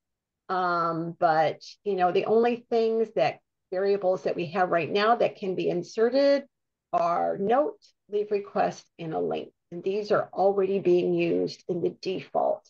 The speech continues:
setup. So this is the default email. It can be enhanced if they want to add a little bit more information in here. Um, but that's what this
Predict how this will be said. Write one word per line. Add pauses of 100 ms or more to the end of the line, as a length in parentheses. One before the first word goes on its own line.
(100)
setup.
So
this
is
the
default
email. (400)
It
can
be
enhanced
if
they
want
to
add
a
little
bit
more
information
in
here. (560)
Um,
but (120)
that's
what
this